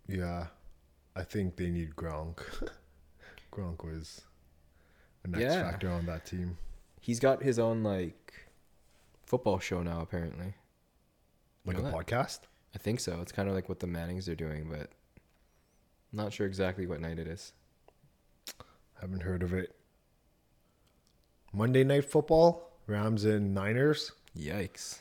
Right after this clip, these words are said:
Speaker 1: I barely watched this. I think I caught, like, the last, or the last quarter.
Speaker 2: Did it hit the under?
Speaker 1: I think so.
Speaker 2: Crazy.
Speaker 1: Uh,
Speaker 2: It looked promising. Like, I picked,
Speaker 1: You know what's
Speaker 2: you know what I
Speaker 1: crazy?
Speaker 2: picked.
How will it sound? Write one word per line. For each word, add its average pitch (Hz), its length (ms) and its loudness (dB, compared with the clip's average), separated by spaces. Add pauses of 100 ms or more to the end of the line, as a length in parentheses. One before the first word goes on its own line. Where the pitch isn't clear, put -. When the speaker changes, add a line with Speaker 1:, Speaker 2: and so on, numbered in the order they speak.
(100)
Speaker 1:
I 117 100 2
barely 95 380 6
watched 85 420 -4
this. 87 420 -8
I 107 80 -6
think 120 160 0
I 110 60 2
caught, 104 280 2
like, 92 220 -2
the 87 80 -4
last, 85 880 -6 (280)
or 95 220 -4
the 87 160 -6
last 87 300 -4
quarter. 90 540 -8 (380)
Speaker 2:
Did 127 120 4
it 165 80 4
hit 202 140 4
the - 100 -4
under? 135 260 2 (1600)
Speaker 1:
I 95 60 -8
think 90 200 -6
so. 80 260 -10 (520)
Speaker 2:
Crazy. 98 520 0 (1300)
Speaker 1:
Uh, 78 80 -16
Speaker 2:
It 120 140 4
looked 165 220 6
promising. 117 520 2
Like, 87 140 -2
I 98 100 4
picked, - 560 -4 (400)
Speaker 1:
You 131 60 2
know - 40 8
what's 143 80 4
Speaker 2:
you 135 60 4
know 113 80 8
what 107 80 8
I - 20 4
Speaker 1:
crazy? 107 280 0
Speaker 2:
picked. - 100 -12